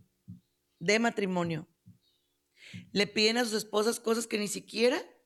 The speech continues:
están bien ante los ojos de Dios? ¿Y todo por qué? Porque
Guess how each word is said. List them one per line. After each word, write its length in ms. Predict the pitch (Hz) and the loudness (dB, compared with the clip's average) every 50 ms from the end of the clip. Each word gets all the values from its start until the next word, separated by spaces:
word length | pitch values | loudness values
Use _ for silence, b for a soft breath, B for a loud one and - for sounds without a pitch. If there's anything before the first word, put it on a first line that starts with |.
| _ _ _ _ _ _ _ _ _ _ _ _ _ _ _ _ _ _ _ | _ _ _ _ _ _ _ _ _ _ _ _ _ _ _ _ _ _ _
están 400 | 208 220 214 - 226 208 208 208 | -4 -2 0 2 2 2 2 2
bien 380 | 208 202 202 196 196 - - _ _ _ _ _ _ _ _ _ _ _ _ _ _ _ _ _ _ b b b b b _ _ _ - | 0 0 0 -2 -4 -10 -18 _ _ _ _ _ _ _ _ _ _ _ _ _ _ _ _ _ _ b b b b b _ _ _ -6
ante 260 | 190 196 185 190 190 | -6 -4 -2 -2 -2
los 180 | 175 180 175 180 | -2 -2 -2 -4
ojos 240 | 170 - 190 185 | -6 -4 -6 -4
de 80 | 175 185 | -2 -2
Dios? 360 | 170 175 170 165 - - - _ _ _ _ _ _ _ _ _ _ _ _ _ _ _ _ _ _ _ _ _ _ _ _ _ _ _ _ _ _ _ _ _ _ _ _ _ _ _ _ _ _ _ _ _ _ _ _ - - - - _ _ _ _ _ _ _ _ _ _ _ _ _ _ _ _ _ _ _ _ _ _ _ _ _ _ _ _ - - _ | -2 -4 -4 -6 -10 -14 -20 _ _ _ _ _ _ _ _ _ _ _ _ _ _ _ _ _ _ _ _ _ _ _ _ _ _ _ _ _ _ _ _ _ _ _ _ _ _ _ _ _ _ _ _ _ _ _ _ -20 -20 -20 -20 _ _ _ _ _ _ _ _ _ _ _ _ _ _ _ _ _ _ _ _ _ _ _ _ _ _ _ _ -20 -20 _
¿Y 100 | - 190 | -12 -10
todo 240 | 180 - 208 208 202 | -4 -2 -2 -2 0
por 160 | - 196 185 | -4 -6 -2
qué? 320 | - 254 277 330 - - - _ _ _ _ _ _ _ _ _ _ _ _ _ _ _ _ _ _ _ _ _ _ _ _ _ _ _ _ _ _ _ _ _ _ _ _ _ _ _ _ _ _ _ _ _ _ _ _ _ _ _ _ _ _ _ _ _ _ _ _ _ _ _ _ _ _ _ _ _ _ _ _ _ _ _ _ _ _ _ _ | 0 0 0 0 -2 -6 -18 _ _ _ _ _ _ _ _ _ _ _ _ _ _ _ _ _ _ _ _ _ _ _ _ _ _ _ _ _ _ _ _ _ _ _ _ _ _ _ _ _ _ _ _ _ _ _ _ _ _ _ _ _ _ _ _ _ _ _ _ _ _ _ _ _ _ _ _ _ _ _ _ _ _ _ _ _ _ _ _
Porque 640 | - 190 165 - 196 196 190 - - - _ _ _ | -2 -2 0 2 2 2 2 0 -2 -8 _ _ _